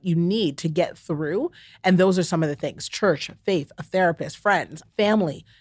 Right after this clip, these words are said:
You just need people. You don't need a lot of them, but you need life preservers around you so that when you're treading and you need a moment, they can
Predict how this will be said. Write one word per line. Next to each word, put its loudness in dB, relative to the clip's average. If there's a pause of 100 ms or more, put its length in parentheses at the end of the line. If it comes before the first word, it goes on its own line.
(120)
You 2
just 0
need -2
people. -2
You 2
don't 2
need 2
a 6
lot 4
of 0
them, -2
but -4
you -2
need 2
life -2
preservers -2
around -2
you -4
so -8
that 0
when -2
you're 0
treading -2
and -2
you 0
need -2
a 4
moment, -2
they -2
can -6